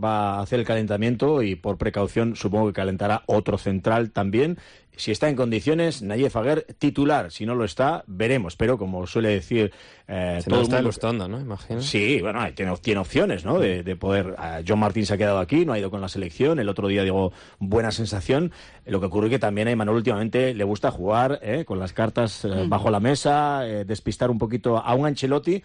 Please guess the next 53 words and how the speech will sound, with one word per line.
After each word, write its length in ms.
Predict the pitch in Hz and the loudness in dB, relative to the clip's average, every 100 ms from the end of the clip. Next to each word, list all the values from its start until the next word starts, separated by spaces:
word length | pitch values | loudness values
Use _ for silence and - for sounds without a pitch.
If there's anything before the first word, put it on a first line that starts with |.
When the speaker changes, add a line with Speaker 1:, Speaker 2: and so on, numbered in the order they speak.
| - - - | -10 -12 -6
Speaker 1:
que 80 | |
es 80 | 131 | 0
todo 180 | - 156 | 2 2
lo 80 | 123 | 0
contrario. 400 | 123 214 151 76 | -2 -2 -2 -4
Que 60 | 107 | -6
Ancelotti, 340 | 101 113 135 | -2 -2 -2
si 120 | 123 | -2
te 100 | 107 | 0
tiene 180 | 110 123 | 0 2
que 100 | 123 | 2
dar 100 | 120 | 2
el 60 | 120 | 2
once, 180 | 135 | 0
te 100 | - | 0
lo 80 | 104 | 2
da 220 | 110 139 | 2 0
tres 180 | 143 135 | 0 0
días 140 | 117 104 | 0 0
antes. 380 | 127 78 - - _ _ - | -4 -6 -16 -20 _ _ -16
Speaker 3:
Sí, 240 | - 208 - - | -6 -6 -6 -8
eh, 600 | - 180 165 151 160 160 170 | -2 0 2 2 2 2 2
a 60 | |
ver, 160 | 202 190 | 0 0
yo 220 | 202 214 | 0 0
es 140 | 226 | -2
que, 80 | - | -4
es 60 | 226 | -4
que 80 | 233 | -2
estoy 140 | 254 | -2
con 160 | 202 175 | 0 2
Ander, 300 | 185 170 165 | 2 0 0
es 100 | 160 | -2
que 440 | 196 196 202 202 | 0 0 2 0
no 80 | 202 | 2
me 100 | 220 | 2
creo 400 | 214 202 185 175 - - | 4 2 4 2 -2 -12
que 100 | - | -8
por 140 | 190 196 | -2 -2
mucho 240 | 202 202 | 0 0
que 40 | 185 | 2
hayan 140 | 180 | 2
entrado 220 | 185 185 | 4 4
en 60 | 180 | 2
la 80 | 180 | 2
convocatoria 720 | 175 170 170 170 180 175 175 | -2 -2 -2 -2 0 0 0
estén 400 | 160 180 170 170 | -2 -2 0 0
al 100 | 151 | 0
cien 160 | - 165 | -2 -2
por 100 | 165 | 0
cien. 300 | 202 190 170 - - - - - | 2 2 0 -6 -20 -20 -20 -6
Eh, 640 | - 190 185 180 180 180 180 | 0 2 2 2 0 0 0
bueno, 260 | 226 220 | -2 -2